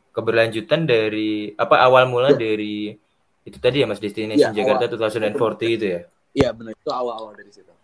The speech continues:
Speaker 2: Semuanya dari situ.
Speaker 1: Ah, berarti itu tuh novel adaptasi dari Wattpad yang dulunya sempet booming gitu.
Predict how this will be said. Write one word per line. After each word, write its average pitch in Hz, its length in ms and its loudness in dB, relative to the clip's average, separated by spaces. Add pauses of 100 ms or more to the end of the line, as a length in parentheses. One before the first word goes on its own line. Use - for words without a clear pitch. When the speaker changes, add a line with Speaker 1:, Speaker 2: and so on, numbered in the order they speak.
(360)
Speaker 2:
Semuanya 110 320 -14
dari 117 80 -2
situ. 135 160 2
Speaker 1:
Ah, 123 720 -4 (100)
berarti 101 380 -2 (100)
itu 143 160 -4
tuh 180 400 -2 (240)
novel 120 400 -4
adaptasi 113 640 -4
dari 104 320 -4
Wattpad 98 480 -2
yang 101 560 -6 (420)
dulunya 110 480 0
sempet 117 320 -6
booming 107 480 -4
gitu. 87 160 -16